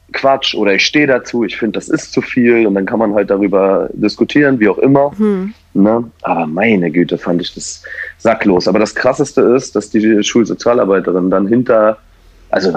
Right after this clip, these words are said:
Speaker 1: nicht hinter meinem Rücken, aber sie hat mit dem Direktor gesprochen,
Speaker 2: Hm.
Speaker 1: tatsächlich.
Speaker 2: Hm.
Speaker 1: Weil ich hab die Schüler beauftragt, ihr guckt in die Schulregeln, ihr guckt, äh, in verhaltensähnliche Normen und so,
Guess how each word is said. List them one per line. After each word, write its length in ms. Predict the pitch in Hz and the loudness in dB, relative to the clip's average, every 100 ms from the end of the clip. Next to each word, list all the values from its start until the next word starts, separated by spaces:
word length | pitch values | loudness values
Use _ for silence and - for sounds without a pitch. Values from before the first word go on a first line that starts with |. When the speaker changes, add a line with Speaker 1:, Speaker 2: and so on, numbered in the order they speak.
| - | -2
Speaker 1:
nicht 160 | 85 92 | -2 -2
hinter 220 | 85 87 | -2 -2
meinem 160 | 82 80 | -2 -2
Rücken, 240 | 113 85 | -2 0
aber 160 | 78 85 | -2 2
sie 100 | 95 | 2
hat 140 | 107 | 2
mit 160 | 101 95 | 0 0
dem 220 | 92 90 | 2 2
Direktor 360 | 90 104 - 92 | 2 0 0 -2
gesprochen, 380 | 87 - 76 _ - | -2 -6 -10 _ -4
Speaker 2:
Hm. 120 | 208 | 0
Speaker 1:
tatsächlich. 420 | 185 185 - - 214 | 0 -2 -6 -6 -4
Speaker 2:
Hm. 320 | 208 185 233 _ _ - - _ _ | -4 -4 -10 _ _ -20 -20 _ _
Speaker 1:
Weil 380 | 107 107 90 - _ _ | 0 2 2 -2 _ _
ich 220 | 135 127 131 | -2 0 0
hab 140 | 127 | 0
die 80 | 143 | 0
Schüler 260 | - 156 | 2 2
beauftragt, 680 | 147 139 156 - 156 185 - _ _ _ _ | 2 2 0 0 0 0 -4 _ _ _ _
ihr 120 | 135 127 | 2 2
guckt 300 | - 139 - | 0 -2 0
in 80 | 107 | -2
die 60 | |
Schulregeln, 680 | 101 - 117 123 131 147 156 - | 0 0 2 2 2 2 0 -2
ihr 120 | 120 | -2
guckt, 380 | - 127 - - | -2 -4 -4 0
äh, 180 | 113 107 | 2 2
in 120 | 104 | 2
verhaltensähnliche 840 | 107 110 110 110 - 110 117 120 | 0 0 -2 -4 -4 -2 -2 -2
Normen 300 | 110 92 104 | 0 0 2
und 140 | 120 117 | 0 2
so, 260 | 131 147 | 2 2